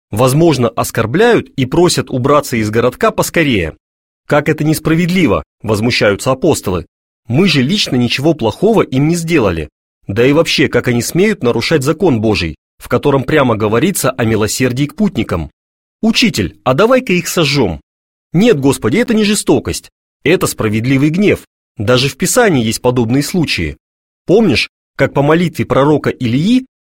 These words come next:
с неба сошёл огонь и сжёг язычников и безбожников?» Аргументы от Писания довольно сильные.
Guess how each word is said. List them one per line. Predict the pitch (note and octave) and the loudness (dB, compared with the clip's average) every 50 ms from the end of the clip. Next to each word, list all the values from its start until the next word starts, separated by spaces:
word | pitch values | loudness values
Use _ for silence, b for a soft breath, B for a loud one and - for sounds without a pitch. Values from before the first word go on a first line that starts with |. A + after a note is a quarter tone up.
| _ - | _ -10
с | - - - | -4 -2 2
неба | C#3+ D#3 D#3+ B2 B2 | 2 4 4 2 2
сошёл | - - A#2 - - B2 A#2 - | 0 0 -2 -2 0 -2 -2 -2
огонь | - A2+ G#2 G2+ B2+ F#3+ A#3 A3+ - - | -2 -2 -2 0 0 2 2 0 0 -2
и | - A2+ | -2 -2
сжёг | G#2 G2+ C3+ D#3 D3 - | 0 0 0 0 0 -2
язычников | A2+ A2 G#2+ D3 G#3 G3 - - C3 - A2 G2 - | -4 -2 -2 -2 -2 -2 -2 -2 -2 -2 -2 -4 -4
и | - C3 | -4 -4
безбожников?» | A2+ B2+ C#3+ C3 C3 D#3+ A#3 G#3+ D3 G#2+ G2 F2+ - F2 - - - _ _ _ _ _ _ _ _ _ _ _ _ _ | -2 0 0 0 0 0 2 2 0 0 -2 -4 -6 -8 -8 -10 -16 _ _ _ _ _ _ _ _ _ _ _ _ _
Аргументы | - G#2 G2+ G2+ A#2 B2 C#3+ C#3+ B2+ A2+ G#2+ | -4 -4 -2 0 0 2 2 2 2 2 -2
от | G2+ - | -4 -4
Писания | - G2+ - - B2 B2+ C#3+ E3 F3 | -4 -6 -4 0 0 2 2 2 2
довольно | D3+ C3+ A#2 G#2+ A2+ A#2 A#2+ C3 | 2 2 0 2 2 0 0 0
сильные. | B2+ - - A3 G#3 D#3 A2 F#2 E2 D2+ | 0 -2 -2 0 2 2 2 0 -2 -4